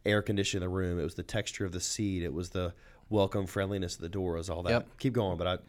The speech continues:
Speaker 1: I thought that was
Speaker 2: Kanye
Speaker 1: interesting.
Speaker 2: does a great job of that, too. And that, my second one would be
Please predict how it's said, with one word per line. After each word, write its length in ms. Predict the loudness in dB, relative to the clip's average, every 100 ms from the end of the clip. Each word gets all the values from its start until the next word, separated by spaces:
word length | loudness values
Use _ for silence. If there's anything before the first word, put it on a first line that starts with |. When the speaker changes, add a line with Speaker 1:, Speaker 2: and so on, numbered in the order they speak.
| -10
Speaker 1:
I 40 |
thought 140 | -8 -6
that 100 | -2
was 40 | -2
Speaker 2:
Kanye 0 |
Speaker 1:
interesting. 420 | 4 8 8 6
Speaker 2:
does 140 | 2
a 40 | 0
great 180 | -2 -2
job 200 | -2 -4
of 40 |
that, 180 | -6 -6
too. 280 | -6 -4 -6 -2
And 160 | 2
that, 180 | 2 2 -2
my 140 | -4
second 400 | 0 2 2 0
one 200 | -4 -4
would 160 | -6 -6
be 220 | -8 -8